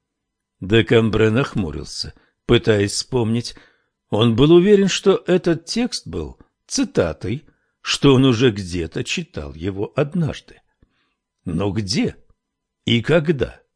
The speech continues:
Он перешел к другой записи, которую сделал накануне. "Верный знак тому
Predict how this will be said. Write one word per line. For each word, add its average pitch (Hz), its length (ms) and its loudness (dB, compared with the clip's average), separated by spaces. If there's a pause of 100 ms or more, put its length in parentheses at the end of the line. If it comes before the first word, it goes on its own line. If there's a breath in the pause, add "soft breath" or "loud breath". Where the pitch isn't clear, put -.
(560 soft breath)
Он 107 340 2 (140)
перешел 107 520 2
к 85 80 -8
другой 107 400 2
записи, 85 640 -6 (360 soft breath)
которую 107 760 0
сделал 113 560 2
накануне. 117 760 -2 (1300)
"Верный 180 680 4
знак 160 440 0
тому 110 540 2